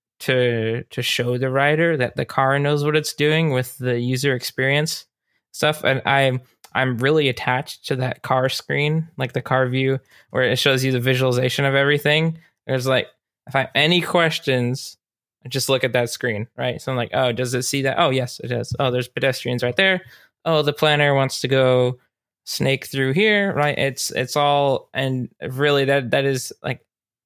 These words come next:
I don't think I would be as comfortable riding in those cars if it didn't have that visual screen. And I,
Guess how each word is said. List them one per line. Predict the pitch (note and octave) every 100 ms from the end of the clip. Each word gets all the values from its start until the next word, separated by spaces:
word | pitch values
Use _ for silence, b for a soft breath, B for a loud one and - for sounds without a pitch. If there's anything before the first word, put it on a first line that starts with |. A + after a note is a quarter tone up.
| _
I | -
don't | C#3+ D3
think | D#3 D3
I |
would | C#3 C3
be | C3
as | B2+
comfortable | - C3+ - D#3 D#3
riding | D3+ D3+ D#3
in | D#3+
those | D#3+ D#3+
cars | D#3+ E3+ F#3
if | D#3+
it | D3
didn't | D3+ D3+
have | D3+ D3
that | D3 C3+
visual | C#3 D#3 E3 D#3+
screen. | D#3+ - D#3 E3+
And | B2+
I, | C3